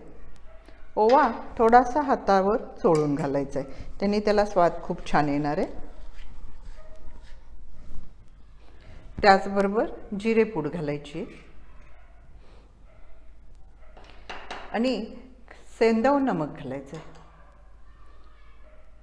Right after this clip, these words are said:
आणि हे पाणी घालून भज्याच्या बॅटरसारखं बॅटर बनवून घ्यायचं आहे. त्यामध्ये आपण पालक बुडवून तो तळणार आहे. तळण्यासाठी तेल बाजूला गरम करायला ठेवलेलं आहे.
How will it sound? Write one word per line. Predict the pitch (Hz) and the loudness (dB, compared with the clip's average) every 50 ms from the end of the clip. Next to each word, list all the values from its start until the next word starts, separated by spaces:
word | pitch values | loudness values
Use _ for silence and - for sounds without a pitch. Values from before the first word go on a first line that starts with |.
| - - - - - - - - - - - - - - - - - - - - - - | -20 -20 -20 -20 -18 -18 -18 -18 -18 -18 -18 -18 -18 -18 -16 -16 -16 -14 -14 -12 -8 -4
आणि | 220 226 233 | -2 0 2
हे | 247 262 247 | 4 4 4
पाणी | 254 240 196 185 190 202 | 6 6 6 6 6 4
घालून | 208 220 214 214 233 220 180 160 185 196 - - | 2 2 2 2 2 0 0 -2 -4 -6 -6 -4
भज्याच्या | 190 202 196 196 214 220 220 - 247 | 0 0 2 2 2 2 2 2 2
बॅटरसारखं | 240 226 185 - 180 180 185 - 185 175 - - 247 - 254 | 4 4 2 2 2 0 0 0 -2 -2 -2 -4 -4 -2 0
बॅटर | 202 160 - 143 139 | -2 -2 -2 -4 -6
बनवून | 139 139 135 135 131 131 139 | -4 -4 -4 -4 -4 -6 -6
घ्यायचं | 135 135 107 - - 90 | -8 -8 -10 -10 -12 -14
आहे. | 78 - - - - - - - - - - - - - - - | -14 -14 -14 -16 -16 -16 -16 -16 -14 -12 -10 -10 -10 -10 0 6
त्यामध्ये | 247 240 254 262 262 254 - 262 | 8 8 8 8 6 4 6 6
आपण | 269 262 262 262 269 254 208 202 | 6 6 6 4 4 4 4 2
पालक | 208 - - 196 185 190 196 196 196 | 2 6 8 10 10 10 8 4 4
बुडवून | 190 202 202 196 202 226 285 320 - - | 4 2 2 4 2 0 -2 -2 -2 -2
तो | 285 277 269 | -2 0 2
तळणार | 226 180 170 170 170 170 160 160 | 2 2 2 2 0 -2 0 0
आहे. | 185 262 262 - - - | -2 -2 -4 -6 0 2
तळण्यासाठी | 233 233 233 233 240 247 247 302 269 277 - 285 | 4 4 6 4 4 2 2 2 0 0 0 -4
तेल | 277 - - 208 202 202 214 220 220 214 | 0 2 4 4 6 4 2 0 0 2
बाजूला | 196 175 165 160 180 175 185 190 | 4 4 4 2 0 0 0 0
गरम | 240 254 208 190 165 151 151 | 2 2 4 4 4 4 2
करायला | 151 - 143 143 139 143 139 | 0 -2 -2 -2 -2 -2 -4
ठेवलेलं | 139 - 147 127 131 135 131 123 127 | -6 -6 -8 -8 -6 -6 -8 -8 -10
आहे. | - - | -12 -16